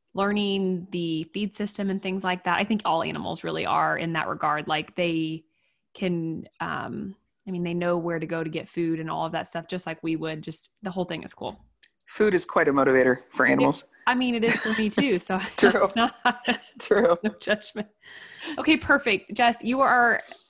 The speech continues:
Speaker 1: an amazing person, and I'm not just saying that. Like, everything on this podcast has been completely relative to so many people. Where can, if people don't follow you already, where can they find you on social media?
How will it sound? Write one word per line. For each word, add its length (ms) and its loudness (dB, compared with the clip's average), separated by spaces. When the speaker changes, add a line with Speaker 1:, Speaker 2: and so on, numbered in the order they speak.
Speaker 1:
an 120 4
amazing 480 4
person, 560 0
and 220 0
I'm 80 2
not 160 2
just 160 -6
saying 240 2
that. 200 2
Like, 180 0
everything 420 0
on 180 0
this 280 -4
podcast 540 -4
has 120 -8
been 140 -2
completely 480 -2
relative 540 0
to 120 -4
so 220 -2
many 200 2
people. 460 -6
Where 340 2
can, 520 -2
if 260 -4
people 320 -4
don't 260 -2
follow 260 0
you 260 -2
already, 400 -2
where 180 0
can 200 -4
they 120 0
find 380 -4
you 140 -2
on 140 -4
social 360 -8
media? 400 -8